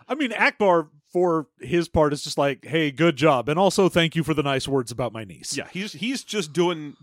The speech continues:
Speaker 2: the job. Like, you gotta assume Ackbar, over the course of his career, has had to do a lot of walking up to widows' doorsteps.
Speaker 1: Oh, for sure. He's
Speaker 2: Yeah.
Speaker 1: like, "Look,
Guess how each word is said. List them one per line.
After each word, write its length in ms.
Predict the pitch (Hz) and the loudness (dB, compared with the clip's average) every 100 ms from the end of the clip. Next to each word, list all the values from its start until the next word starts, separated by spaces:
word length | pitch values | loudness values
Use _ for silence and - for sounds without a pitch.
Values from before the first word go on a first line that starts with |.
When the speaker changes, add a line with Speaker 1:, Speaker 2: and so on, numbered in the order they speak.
| 127 | -10
Speaker 2:
the 80 | 143 | -4
job. 320 | 135 104 95 | -2 -4 -4
Like, 180 | 131 - _ _ | -8 -10 _ _
you 80 | 185 | -4
gotta 160 | 226 214 | 0 0
assume 260 | 185 196 | 0 -4
Ackbar, 400 | 170 151 - 147 131 | -2 -4 -2 -2 -2
over 100 | 120 | -4
the 60 | |
course 260 | - 147 - | -4 -6 -6
of 60 | |
his 120 | 127 117 | -8 -8
career, 240 | 131 110 | -8 -8
has 80 | 107 | -6
had 140 | 131 120 | -6 -6
to 60 | |
do 140 | 123 120 | -8 -6
a 40 | |
lot 220 | 117 117 | -4 -4
of 100 | 113 | -4
walking 380 | 104 110 - 113 | -4 -6 -6 -6
up 180 | 117 - | -6 -6
to 120 | 107 | -10
widows' 480 | 98 120 117 104 92 | -8 -6 -4 -6 -10
doorsteps. 640 | 101 113 110 117 98 - | -10 -10 -8 -10 -10 2
Speaker 1:
Oh, 160 | 208 156 | 4 4
for 360 | - 277 233 170 | 2 4 4 4
sure. 340 | - 202 147 | 0 2 2
He's 180 | 143 120 | 2 2
Speaker 2:
Yeah. 40 | |
Speaker 1:
like, 200 | 175 156 _ | 2 0 _
"Look, 300 | 185 175 165 | -2 2 2